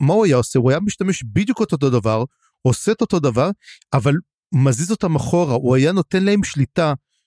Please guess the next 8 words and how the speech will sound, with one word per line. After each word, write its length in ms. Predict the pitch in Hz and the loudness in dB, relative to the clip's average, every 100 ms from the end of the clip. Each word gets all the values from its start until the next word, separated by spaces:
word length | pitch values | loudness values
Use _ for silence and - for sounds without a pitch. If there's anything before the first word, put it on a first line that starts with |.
| _ _ | _ _
שוב 340 | - - 233 - | -14 -4 -2 0
פעם, 200 | 135 110 95 _ _ _ _ - - | -2 -2 -4 _ _ _ _ -20 -6
כמעט 300 | 147 185 165 | -4 -2 -2
בלעדית 520 | 143 170 147 120 190 | -2 -2 -2 0 -2
של 160 | - 208 | 0 0
ההידור, 400 | 202 147 226 226 | 0 2 0 2
והיה 200 | 139 160 | 0 0
מרחיק 580 | 175 139 120 - - | 0 -2 -2 -2 -2